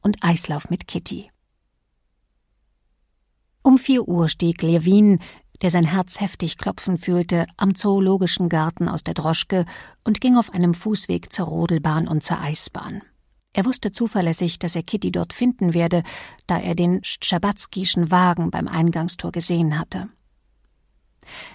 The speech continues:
Es war ein heller Frosttag. Die alten, krausen Birken des Gartens ließen, vom Schnee beschwert, alle Zweige herabhängen und sahen aus, als ob sie in neue Festgewänder gekleidet seien.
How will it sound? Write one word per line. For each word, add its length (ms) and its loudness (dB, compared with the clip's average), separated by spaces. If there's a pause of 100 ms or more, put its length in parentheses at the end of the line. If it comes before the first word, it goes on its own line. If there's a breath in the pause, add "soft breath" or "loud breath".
(100)
Es 160 0
war 160 2
ein 160 4
heller 260 0
Frosttag. 800 -6 (420)
Die 100 -4
alten, 480 2
krausen 440 0
Birken 380 2
des 180 -2
Gartens 520 0
ließen, 500 0
vom 180 -4
Schnee 300 2
beschwert, 600 0
alle 220 2
Zweige 500 2
herabhängen 680 2 (440 loud breath)
und 140 6
sahen 240 2
aus, 420 2 (100)
als 180 -2
ob 160 -4
sie 140 -4
in 100 4
neue 260 4
Festgewänder 800 -2
gekleidet 540 -4
seien. 400 -4